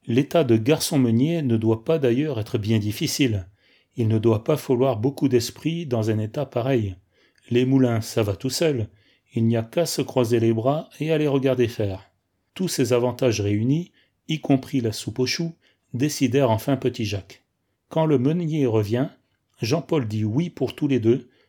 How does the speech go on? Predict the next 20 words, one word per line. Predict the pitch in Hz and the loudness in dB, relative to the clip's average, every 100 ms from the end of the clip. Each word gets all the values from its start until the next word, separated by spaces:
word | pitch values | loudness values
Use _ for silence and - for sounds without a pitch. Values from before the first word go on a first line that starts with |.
| _ _ | _ _
et | 156 | -6
ce | - 135 | 0 -2
fut | - 151 | 0 -2
marché | 135 139 - 143 | 0 -2 -4 -4
conclu. | 131 113 - 101 - _ _ _ _ _ | -2 -4 -4 -8 -8 _ _ _ _ _
Cinq | - - 180 | -10 -4 -2
minutes | 165 139 117 | 0 0 -2
après, | - - 120 147 _ _ | -4 -4 -4 -4 _ _
ils | 151 131 | -2 0
étaient | 131 - - | 0 -2 -4
en | 127 | -4
fonction, | - 113 - 139 156 _ _ _ _ _ | -4 -6 -2 -4 -4 _ _ _ _ _
montant | 135 175 - 160 | 0 0 0 -2
des | 127 113 | 2 0
sacs | - 165 120 | 0 -4 0
de | 127 | 0
blé, | 113 127 156 - | 4 2 0 -2
les | 117 113 113 | 0 2 0
redescendant | 151 143 139 - 135 123 | 0 -2 -4 -4 -2 -2
farine, | 113 - 120 117 120 143 | -4 -2 -2 -2 -4 -4